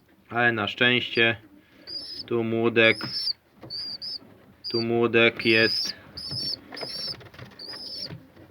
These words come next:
dzisiaj nakarmiony, także ulga, już dzisiaj nie muszę go karmić.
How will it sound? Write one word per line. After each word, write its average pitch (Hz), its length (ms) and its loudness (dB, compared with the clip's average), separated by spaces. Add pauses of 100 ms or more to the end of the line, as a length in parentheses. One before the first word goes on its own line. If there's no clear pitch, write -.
(1300)
dzisiaj 120 360 4
nakarmiony, 131 840 6 (1400)
także 110 320 0
ulga, 127 580 6 (200)
już 113 200 -4
dzisiaj 117 300 0
nie 113 120 0
muszę 113 280 -2
go 101 140 -2
karmić. 127 600 4